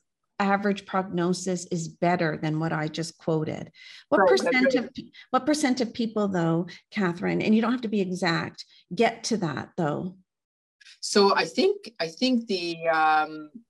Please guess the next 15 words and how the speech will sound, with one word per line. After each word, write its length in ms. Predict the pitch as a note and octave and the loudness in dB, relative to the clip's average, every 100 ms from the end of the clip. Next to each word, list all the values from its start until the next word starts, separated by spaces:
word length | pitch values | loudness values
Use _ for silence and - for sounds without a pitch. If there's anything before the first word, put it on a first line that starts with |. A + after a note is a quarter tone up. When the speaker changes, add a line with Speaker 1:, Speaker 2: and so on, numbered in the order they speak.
| _ | _
Speaker 2:
I 120 | F3 | -4
think 200 | G#3 - - E3 D#3+ - | -2 -4 -12 -16 -16 -6
I 140 | F3 G3+ | -2 2
would 180 | G#3+ - | 0 0
say 280 | F3 E3 D#3+ | -4 -4 -4
probably 760 | E3+ G3 G3+ F#3+ D#3+ D3+ D3+ - | -6 -4 -4 -2 -2 -2 -6 -8
eighty 380 | D#3 E3 F#3 - | -6 -6 -8 -10
percent 440 | D#3+ D#3 D3+ B2 G#3+ - | -4 -4 -2 -6 -10 -16
of 160 | - | -12
patients 440 | - D#3 A#3 - D#4+ | -6 0 0 2 0
are 80 | A3 | 0
Speaker 1:
Okay. 100 | B3+ | -2
Speaker 2:
able 420 | A4+ - - A#4+ | -8 -14 -12 -4
to 60 | - | -2
get 260 | D#3+ D3+ | 0 0